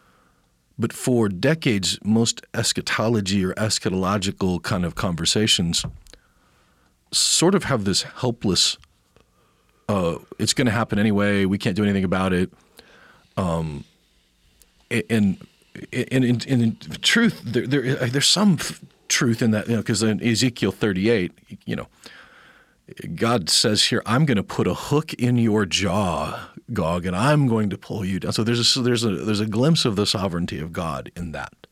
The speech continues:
And there's the language of Jesus that says, "Occupy until I come." Not hide out. You know, occupy speaks of, like, an occupying force,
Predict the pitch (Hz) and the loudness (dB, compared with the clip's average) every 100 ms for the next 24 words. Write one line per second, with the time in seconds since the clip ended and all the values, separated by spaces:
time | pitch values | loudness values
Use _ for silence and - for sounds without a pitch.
0 | _ _ - _ _ _ _ _ _ 170 | _ _ -20 _ _ _ _ _ _ 0
1 | 220 113 98 101 - 113 - 110 110 95 | 2 2 0 -4 -2 -4 0 0 0 -2
2 | 92 104 139 180 - 82 - - - - | -2 -2 2 2 0 -2 -4 -2 -2 -2
3 | 85 - _ _ _ _ _ - 120 - | -4 -8 _ _ _ _ _ -4 -4 -2
4 | 127 101 78 85 _ _ _ _ _ - | -4 -4 -6 -8 _ _ _ _ _ -8
5 | 113 - 71 - - 107 - _ _ _ | -6 -4 -6 -6 -4 -6 -6 _ _ _
6 | _ _ _ _ _ _ _ _ - 90 | _ _ _ _ _ _ _ _ -8 -2
7 | 95 98 120 - 127 127 113 107 151 - | 0 0 0 -2 0 2 2 0 -2 -2
8 | 113 98 - 110 151 202 180 117 104 - | -2 0 0 0 2 2 0 0 0 0
9 | 113 - 92 92 95 95 117 - - 110 | 2 0 0 -2 0 0 -2 -4 -4 -2
10 | 101 85 78 - - - 90 - - - | 0 -2 -4 -8 -8 -4 -4 -2 0 0
11 | - - | -2 -6